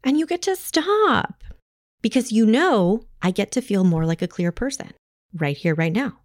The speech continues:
And like I said, there's an episode coming up on your decision anchor, which is the ultimate go-to for your clarity. Yay. And also, like I said, you can get instant access to the clarity workshop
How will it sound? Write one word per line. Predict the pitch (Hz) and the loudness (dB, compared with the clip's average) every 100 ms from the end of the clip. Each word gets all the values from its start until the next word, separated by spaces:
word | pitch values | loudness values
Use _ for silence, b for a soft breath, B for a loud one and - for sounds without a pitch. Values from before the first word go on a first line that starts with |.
| _ _ _ _ _ _ _ _ _ _ _ | _ _ _ _ _ _ _ _ _ _ _
And | 233 | 2
like | 254 277 | 2 2
I | 311 | -2
said, | - 415 254 | 0 0 2
there's | 196 220 | 0 0
an | 240 226 | 0 -2
episode | 226 269 277 269 | -4 -2 -4 -4
coming | - 214 190 | -2 0 0
up | 180 - | -2 -2
on | 180 180 | 0 2
your | 180 | 0
decision | 165 160 160 170 - | -2 -2 -2 -2 -4
anchor, | 156 139 131 160 202 | -4 -4 -4 -4 -2
which | 180 - | -2 0
is | 170 | -2
the | 170 - - | -4 -4 0
ultimate | 175 170 233 294 - | 0 2 0 0 -2
go-to | 143 - - - 277 - | -2 -2 -4 -6 -6 -2
for | |
your | 165 202 | -2 -2
clarity. | - 160 - - 226 - - | -2 -4 -4 -8 -10 -12 -10
Yay. | 160 170 156 - 175 277 - _ _ _ | -2 0 0 0 0 -2 -8 _ _ _
And | 277 330 269 208 214 - _ 226 | -2 0 0 2 0 -2 _ -2
also, | 294 202 | 0 0
like | 160 156 | 0 0
I | 151 | -2
said, | 156 160 160 | 0 0 0
you | |
can | 190 190 | 2 2
get | 190 - | 0 2
instant | 214 - 202 | 2 2 0
access | 165 175 - 175 | 0 0 0 -2
to | - | 0
the | 165 | -2
clarity | - - 165 160 | 0 0 0 0
workshop | 160 175 262 269 - 139 143 | 2 2 0 -2 -4 -4 -4